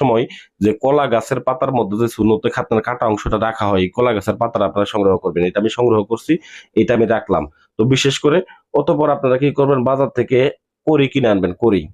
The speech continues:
তো দেখেন কড়ি নিছি আমি, এই কড়িটা আমি মন্ত্রপুত করে নিছি। তো মন্ত্রটা কি, মন্ত্রটা আমি আপনাদেরকে বলে দিতেছি, এবং এই নকশাটা আমার জাগ্রত করা, নকশাটাকে আমি জাগ্রত করছি কোন মন্ত্র দিয়ে, মন্ত্রটা আমি আপনাদেরকে এখন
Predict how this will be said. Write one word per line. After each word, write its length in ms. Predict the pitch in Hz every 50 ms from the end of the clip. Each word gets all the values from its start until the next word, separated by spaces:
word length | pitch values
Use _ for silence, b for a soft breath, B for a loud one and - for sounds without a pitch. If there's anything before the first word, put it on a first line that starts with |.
| _ _
তো 80 | - 110 110
দেখেন 260 | 113 110 - 123 123
কড়ি 260 | 123 - 135 123 120 113
নিছি 240 | 117 123 120 - 127
আমি, 160 | 113 113 120 127
এই 120 | 107 110 104
কড়িটা 340 | - 139 131 120 110 98 127
আমি 120 | 123 123
মন্ত্রপুত 460 | 117 120 139 147 143 143 127 110 104 113
করে 240 | 110 - 113 101 98
নিছি। 240 | 92 87 - - 87 - B B B B B B
তো 80 | - 110
মন্ত্রটা 500 | 113 117 127 143 151 151 143 139 117 120 123
কি, 160 | - - 147 147
মন্ত্রটা 420 | 147 147 156 156 151 143 110 117
আমি 120 | 113 113 120
আপনাদেরকে 360 | 120 123 127 123 123 123 -
বলে 200 | 131 127 135 139 143
দিতেছি, 320 | 139 123 110 - - 139 147 b b b b _ -
এবং 180 | 107 117 123 123 -
এই 120 | 123 120 120
নকশাটা 400 | 123 135 131 - - 127 104 117
আমার 160 | 117 120 117
জাগ্রত 340 | 120 123 127 131 139 131 131
করা, 240 | 123 110 104 76 67 - - 104
নকশাটাকে 420 | 117 123 123 - 110 117 113 117
আমি 100 | 120 120
জাগ্রত 320 | 123 123 127 135 135 131 135
করছি 240 | 120 117 107 - 127
কোন 160 | 117 - 143 139
মন্ত্র 260 | 135 135 139 131 135 135
দিয়ে, 160 | 117 117 117
মন্ত্রটা 360 | 120 123 131 135 127 117 104 107
আমি 140 | 107 117 117
আপনাদেরকে 420 | 110 123 117 110 110 110 - 151 180 B B B B B B B
এখন 200 | - 104 98 120